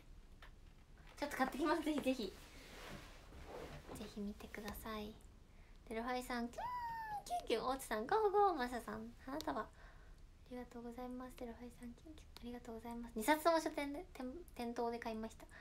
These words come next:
りがとうございます。ネットで買った方もいらっしゃる。デルファイさん、キュン、キュンキュン。ありがとうございます。こっちも六月一日までなんですけど、まあ、忘れちゃったみたいな方もいると思うので、<laughs> 早めに。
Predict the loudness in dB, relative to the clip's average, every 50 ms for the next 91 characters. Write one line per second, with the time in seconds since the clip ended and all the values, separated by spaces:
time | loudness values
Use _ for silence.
0 | -14 -14 -16 -16 -16 -16 -16 -16 -10 -6 -4 -2 -2 0 0 -2 -4 -4 -2 0
1 | 2 2 2 2 0 -2 -2 -4 -6 -10 -12 -14 -14 -14 -14 -16 -16 -16 -16 -16
2 | -16 -16 -16 -16 -16 -14 -14 -14 -14 -14 -14 -12 -8 -6 -4 -4 -6 -8 -10 -12
3 | -14 -14 -14 -14 -12 -8 -8 -8 -8 -8 -12 -16 -16 -16 -16 -16 -16 -16 -10 -6
4 | -2 2 2 2 2 2 0 -2 -2 -4 -4 -6 -4 -4 -4 -4 -4 -4 -4 -4
5 | -4 -2 -2 -4 -4 -4 -10 -14 -16 -18 -16 -14 -14 -12 -12 -12 -12 -12 -14 -16
6 | -12 -2 0 0 0 0 -2 -4 -2 0 0 2 2 2 0 0 -2 -2 -4 -10
7 | -14 -16 -16 -16 -16 -16 -16 -18 -18 -18 -16 -16 -16 -16 -16 -16 -16 -16 -14 -14
8 | -14 -14 -14 -10 -6 -6 -6 0 2 2 2 2 0 -2 -2 -2 0 0 2 2
9 | 2 0 0 -2 -6 -6 -4 -6 -6 -6 -6 -4 -4 -2 -2 0 -2 -2 -2 -2
10 | -4 -4 -6 -8 -10 -10 -10 -10 -10 -12 -12 -14 -14 -14 -14 -14 -14 -6 -4 -2
11 | -2 -2 -2 -2 -2 -2 -2 -4 -6 -10 -10 0 2 4 4 4 2 2 0 0
12 | 0 0 -4 -4 -6 -4 -4 -4 -4 -6 -4 -4 -4 -2 -2 -2 -2 -2 -4 -4
13 | -4 -4 -4 -4 -4 -6 -8 -12 -14 -14 -16 -16 -16 -16 -14 -14 -12 -12 -12 -12
14 | -14 -14 -14 -14 -14 -16 -14 -12 -6 -4 -4 -2 -2 -2 -2 -2 -4 -4